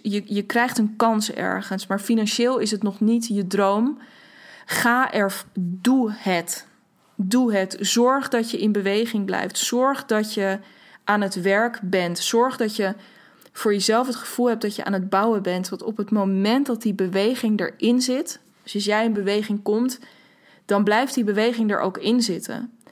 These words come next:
En nou ja, dan is het maar gewoon eventjes een maandje wat minder.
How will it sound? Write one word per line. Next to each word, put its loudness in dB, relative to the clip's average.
En 0
nou 2
ja, 2
dan 2
is 0
het 0
maar 2
gewoon 0
eventjes 0
een 0
maandje 0
wat -2
minder. 0